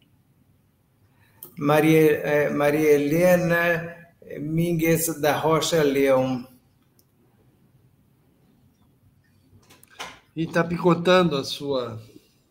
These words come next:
Speaker 2: sua fala, Dom Mauro.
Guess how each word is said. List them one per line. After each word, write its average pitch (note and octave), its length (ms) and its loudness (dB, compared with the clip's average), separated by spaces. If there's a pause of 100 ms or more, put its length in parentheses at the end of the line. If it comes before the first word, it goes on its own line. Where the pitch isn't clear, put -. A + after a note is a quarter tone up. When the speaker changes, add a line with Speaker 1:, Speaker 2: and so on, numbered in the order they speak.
(840)
Speaker 2:
sua C3+ 580 -12
fala, C3 760 -6
Dom A2+ 220 -12
Mauro. B2 540 -10